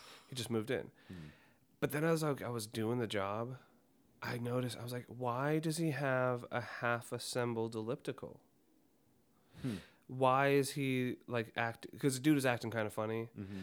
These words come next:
Speaker 1: There was just shit strewn everywhere. He had, like, this really, like, like,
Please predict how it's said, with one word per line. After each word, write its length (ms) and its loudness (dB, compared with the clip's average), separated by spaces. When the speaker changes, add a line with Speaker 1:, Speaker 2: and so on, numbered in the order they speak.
Speaker 1:
There 80 -12
was 60 -8
just 140 -4
shit 240 -4
strewn 280 -2
everywhere. 360 0
He 60 -2
had, 100 -2
like, 120 -6
this 140 -6
really, 280 -2
like, 280 -4
like, 200 -12